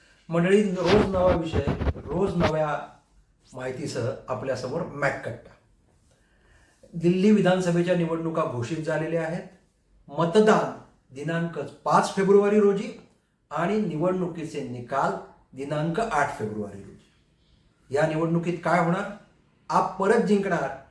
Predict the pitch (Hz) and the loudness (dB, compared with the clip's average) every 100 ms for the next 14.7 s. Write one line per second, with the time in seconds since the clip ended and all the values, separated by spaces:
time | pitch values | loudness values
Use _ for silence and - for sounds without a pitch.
0 | - 160 160 - 165 - 143 170 185 170 | -4 -2 0 0 -2 0 2 4 4 4
1 | 185 208 - - _ _ _ 131 147 160 | 2 -4 -10 -20 _ _ _ -8 -2 4
2 | 214 226 214 196 196 240 196 175 - - | 4 4 0 0 0 2 4 2 0 -6
3 | - - 139 151 147 139 175 226 190 160 | -16 -18 -8 -8 -4 -2 2 2 0 -4
4 | 147 123 113 - - _ - 147 170 - | -4 -4 -6 -12 -20 _ -6 -2 -2 -2
5 | 135 208 214 208 - 143 - 127 - - | 0 2 2 2 0 -4 -2 -4 -6 -12
6 | - - 131 147 156 165 139 147 147 139 | -20 -10 -6 -2 -2 -2 -4 -4 -4 -4
7 | 113 147 131 - 120 123 165 180 202 - | -4 -2 -2 -2 -4 -4 -2 -4 -6 -8
8 | _ _ _ - 202 165 - - _ - | _ _ _ 2 4 4 -2 -14 _ -12
9 | 151 151 214 156 - - - - 156 - | -10 -4 0 0 0 -10 -20 -4 -2 -2
10 | - 170 - 139 139 127 120 143 147 165 | -2 -4 -4 -4 -4 -6 -8 -8 -4 0
11 | 220 214 165 160 151 135 127 127 - 110 | 2 4 2 0 -2 -4 -4 -8 -10 -10
12 | 110 _ _ _ 127 131 143 156 202 202 | -12 _ _ _ -12 -8 -4 2 2 2
13 | 147 139 156 165 - 139 143 143 151 151 | -2 -4 -2 -2 -4 -4 -4 -4 -6 -6
14 | - - 135 135 - 160 117 | -10 -8 -4 -4 0 -2 -2